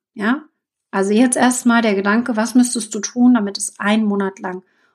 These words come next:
ohne dich läuft, dass im Hintergrund alle Prozesse, alles klar gemacht wird. Wen brauchst du dafür? Und dann fängst du an, die ersten Aufgaben abzugeben.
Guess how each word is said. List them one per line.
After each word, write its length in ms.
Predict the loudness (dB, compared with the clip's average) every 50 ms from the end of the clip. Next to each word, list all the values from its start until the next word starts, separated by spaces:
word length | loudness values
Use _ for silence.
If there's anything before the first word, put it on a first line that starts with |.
| _ _ _
ohne 300 | 0 0 2 2 4 2
dich 220 | 2 2 0 -2 -2
läuft, 480 | -2 0 2 2 0 -2 -4 -10 -20 _ -20 _ -20 -20 _ -10
dass 180 | -8 -6 -4
im 100 | -4 0
Hintergrund 480 | 0 0 0 2 0 -2 -2 -2 -4 -4
alle 160 | -2 -4 -4
Prozesse, 680 | -4 -6 -8 -10 -8 -6 -4 -4 -4 -4 -4 -4 -4 -4 -2
alles 520 | -2 -2 -2 -2 -4 -6 -8 -12 _ -14
klar 260 | -6 -2 0 0 0
gemacht 420 | 0 0 0 -2 -2 -4 -8 -10 -8
wird. 280 | -6 -6 -6 -8 -12 _ _ _ _ _ _ _
Wen 280 | 0 0 2 2 2 2
brauchst 400 | 2 2 2 2 2 0 -2 -6
du 60 | -4
dafür? 500 | -4 -4 -4 -6 -6 -6 -4 -4 -4 -4
Und 120 | -4 -2 -2
dann 120 | -2 -2
fängst 360 | -2 -2 -2 -2 -2 -4 -8
du 80 | -8 -6
an, 260 | -4 -4 -4 -4 -6
die 100 | -6 -6
ersten 280 | -6 -8 -8 -8 -8 -10
Aufgaben 440 | -10 -12 -12 -12 -12 -10 -10 -10
abzugeben. 600 | -12 -12 -12 -10 -10 -10 -12 -16 -18 -20 _ _